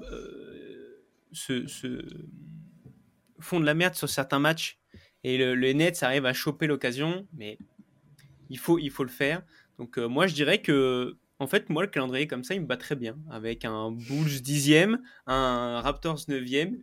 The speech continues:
Et je pense que moi, ce que je miserais plus, c'est peut-être les Hawks qui vacillent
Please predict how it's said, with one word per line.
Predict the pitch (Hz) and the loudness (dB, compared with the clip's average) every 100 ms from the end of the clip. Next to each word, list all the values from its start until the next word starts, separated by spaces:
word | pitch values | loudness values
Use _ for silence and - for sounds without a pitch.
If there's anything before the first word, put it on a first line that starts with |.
| - _ _ _ - _ | -12 _ _ _ -20 _
Et | 131 | -2
je | - | 2
pense | 214 | 4
que | - | 8
moi, | 170 180 | 8 8
ce | 208 | 4
que | 160 | 2
je | 147 | 2
miserais | 151 151 147 | 2 2 0
plus, | 170 208 | -2 -4
c'est | - 139 | -4 -6
peut-être | 127 175 | -4 0
les | 147 - | 0 2
Hawks | 170 - - - _ _ _ _ _ _ _ _ _ _ _ _ _ _ _ _ _ - | 0 0 -6 -10 _ _ _ _ _ _ _ _ _ _ _ _ _ _ _ _ _ -6
qui | 147 | 0
vacillent | 139 156 160 196 202 214 | 8 8 8 2 2 0